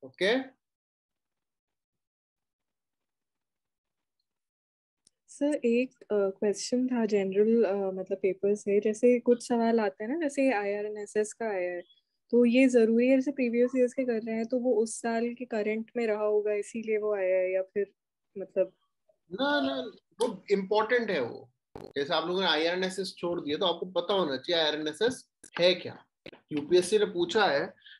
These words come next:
Speaker 1: तो guarantee नहीं है ना दोबारा ना पूछ ले। अगर हमारे पास एक अपना satellite system है, तो आज भी था, कल भी है, कल भी रहेगा।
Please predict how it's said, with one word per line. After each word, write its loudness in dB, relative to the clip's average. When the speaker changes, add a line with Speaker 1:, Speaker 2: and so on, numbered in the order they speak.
Speaker 1:
तो -4
guarantee 0
नहीं -2
है 0
ना 2
दोबारा 0
ना -4
पूछ -6
ले। -2
अगर 0
हमारे -2
पास -2
एक -2
अपना -2
satellite -2
system -6
है, -2
तो 4
आज -2
भी -4
था, 0
कल -2
भी -2
है, 0
कल -6
भी -6
रहेगा। -4